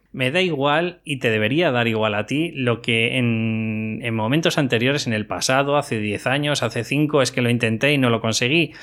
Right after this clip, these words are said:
Bueno, pues a lo mejor en, en ese momento no era tu momento y quizás ahora pues tienes unas habilidades, tienes unas herramientas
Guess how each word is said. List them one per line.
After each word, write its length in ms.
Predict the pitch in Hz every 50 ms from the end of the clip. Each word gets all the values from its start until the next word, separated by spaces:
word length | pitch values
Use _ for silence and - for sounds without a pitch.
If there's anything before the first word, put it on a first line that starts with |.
| - - - - _
Bueno, 360 | - 147 175 190 156 110 - -
pues 200 | 117 104 - 110
a 40 |
lo 60 | 95 95
mejor 320 | 98 101 - 131 131 147
en, 320 | 165 170 170 165 165 165
en 220 | 165 - 151 151 151
ese 180 | 151 - -
momento 460 | 151 151 151 160 170 165 156 165 160 156
no 220 | 139 131 131 131
era 180 | 135 139 139 131
tu 80 | 143
momento 540 | 139 147 165 190 196 170 127 - 95 92 - _ - - - - -
y 140 | - 123
quizás 340 | 123 127 120 - 131 120 -
ahora 380 | - 135 147 165 170 143 117 110
pues 160 | - 110 -
tienes 240 | - 113 117 117 120
unas 260 | 127 147 156 147 -
habilidades, 560 | 147 139 139 139 131 127 123 113 113 120 117
tienes 260 | - 117 113 113 -
unas 240 | 123 120 127 135 131
herramientas 560 | 139 139 147 151 151 151 151 151 151 147 143